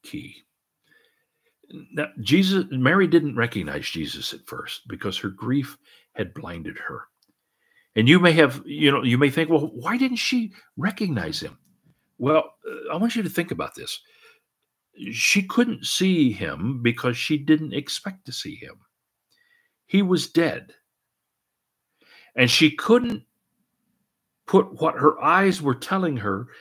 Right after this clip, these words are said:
into context. Have you ever done that? Have you ever had that happen? I, I just,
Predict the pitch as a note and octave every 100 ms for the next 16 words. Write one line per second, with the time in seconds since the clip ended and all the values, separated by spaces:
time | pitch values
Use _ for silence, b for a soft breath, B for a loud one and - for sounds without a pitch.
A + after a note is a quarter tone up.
0 | B - C#3+ D3 C#3+ - D3 C#3+ B2+ -
1 | - - - - _ _ _ _ _ _
2 | _ _ _ - D#3 E3 G3 G3 D#3+ E3+
3 | F3+ G3 - _ _ _ _ _ _ _
4 | _ _ _ _ - A#2+ C#3 E3 D3 D#3
5 | D#3 C#3+ D#3+ F#3+ F3 _ b b b -
6 | - - - E3+ D#3 - -